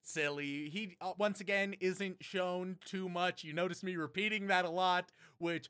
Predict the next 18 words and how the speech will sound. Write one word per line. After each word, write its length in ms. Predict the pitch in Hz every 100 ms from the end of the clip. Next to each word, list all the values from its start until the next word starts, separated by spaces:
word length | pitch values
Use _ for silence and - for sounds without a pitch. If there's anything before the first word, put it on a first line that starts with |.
| - 147
I 140 | 160
feel 240 | 156 170
like 200 | 180 170
I 120 | 131 127
shouldn't 280 | 185 180
be 120 | 165 170
repeating 480 | 156 170 160 160 160
that 160 | 175 156
a 40 | 160
lot, 260 | 160 156
but 120 | 139 131
it's 140 | 123
one 120 | 151
of 60 | 147
the 60 | 135
reasons 520 | 151 147 160 151 139
why 180 | 131 123
things 300 | 147 147